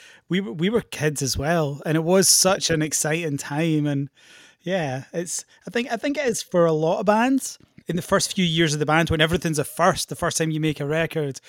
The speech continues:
the first time you go abroad to play, all these things happened around that time, in that year in particular, nineteen ninety-seven. So, um, yeah, it's, it, it, it's great to hear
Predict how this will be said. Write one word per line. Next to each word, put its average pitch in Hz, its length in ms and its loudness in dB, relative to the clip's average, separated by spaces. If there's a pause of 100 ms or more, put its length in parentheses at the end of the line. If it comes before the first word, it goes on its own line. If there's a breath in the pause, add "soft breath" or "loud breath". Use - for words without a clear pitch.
(180 loud breath)
the - 80 -18
first 160 240 -4
time 160 120 0
you 151 140 -6
go 151 280 -2
abroad 156 420 2
to 143 100 -8
play, 156 440 -2 (460 loud breath)
all 180 140 2
these 180 180 -2
things 170 260 -2
happened 156 440 -4
around 151 280 0
that 147 200 -4
time, 156 380 -4 (320 loud breath)
in 143 100 -6
that 156 220 0
year 156 400 -2
in 147 100 0
particular, 160 480 -4
nineteen 151 360 -2
ninety-seven. 147 680 -4 (260 loud breath)
So, 151 320 0
um, 147 320 -2 (320)
yeah, 165 400 -2 (140)
it's, 170 240 -8
it, 196 200 -8
it, 190 280 -4
it's 185 180 -6
great 180 300 -2
to 160 80 -6
hear 160 580 -2